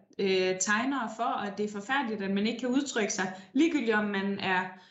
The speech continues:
øh, hvad ved jeg, Kurt Vestergaard eller Rasmus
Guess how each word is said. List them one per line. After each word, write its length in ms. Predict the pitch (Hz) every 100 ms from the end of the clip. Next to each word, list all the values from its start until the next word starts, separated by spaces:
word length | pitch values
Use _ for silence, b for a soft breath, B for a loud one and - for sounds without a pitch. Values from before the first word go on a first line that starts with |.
| B B _
øh, 140 | 220 196 196
hvad 140 | 226
ved 120 | 254 214
jeg, 220 | 214 240
Kurt 180 | 240 220
Vestergaard 540 | 247 311 262 220 233 208
eller 120 | 202
Rasmus 320 | 202 202 220